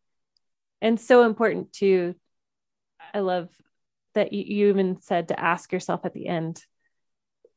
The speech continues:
what, what was that like for yourself? Like, did that fill you or did it deplete you? And that's, um, I think, so important. And so many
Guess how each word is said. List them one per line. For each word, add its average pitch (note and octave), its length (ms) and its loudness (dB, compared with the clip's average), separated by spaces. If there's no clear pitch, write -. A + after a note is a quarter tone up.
what, F#3+ 320 -2
what G#3 200 2
was G3+ 160 2
that - 160 0
like E3 240 -4
for - 240 -10
yourself? F3 560 -8
Like, F#3+ 220 -8
did F3+ 160 -2
that - 260 -4
fill F#3 280 4
you F3+ 560 0
or F3 180 -4
did E3+ 180 -4
it F3+ 120 -6
deplete G3+ 360 -2
you? E3+ 360 -4
And F3+ 200 0
that's, - 420 -8
um, E3+ 440 -4
I - 80 -18
think, G#3+ 220 -2
so F#3 240 4
important. F3+ 600 -2
And G3 180 0
so A3 840 2
many F#3 680 0